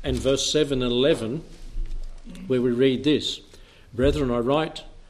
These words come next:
no new commandment unto you, but an old commandment which ye have had from the beginning." The old commandment is the word which ye have heard from the beginning. <clears throat> "Again, a new commandment I write unto you, which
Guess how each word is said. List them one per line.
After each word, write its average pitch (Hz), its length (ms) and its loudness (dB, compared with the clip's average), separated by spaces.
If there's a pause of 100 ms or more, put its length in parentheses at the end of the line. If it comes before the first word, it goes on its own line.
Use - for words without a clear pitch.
(360)
no 135 180 0
new 147 220 4
commandment 131 580 -2
unto 110 220 -4
you, 127 280 2
but 117 220 -2
an 113 160 -2
old 175 280 0
commandment 120 460 -2
which 117 180 -4
ye 117 80 0
have 104 80 -10
had 151 200 2
from 139 160 -2
the 120 60 -2
beginning." 135 800 0 (640)
The 107 120 -4
old 135 220 0
commandment 127 480 -2
is 120 220 -2
the 113 100 -4
word 120 420 0
which 123 300 -4
ye 117 100 -2
have 107 200 -4
heard 104 360 -4
from 113 200 -6
the 110 40 -6
beginning. 131 540 -4 (420)
<clears throat> - 1000 -4
"Again, 131 360 0
a 123 60 0
new 151 200 2
commandment 123 480 -2
I 117 80 0
write 117 240 0
unto 120 220 -4
you, 139 300 -2 (800)
which 135 320 0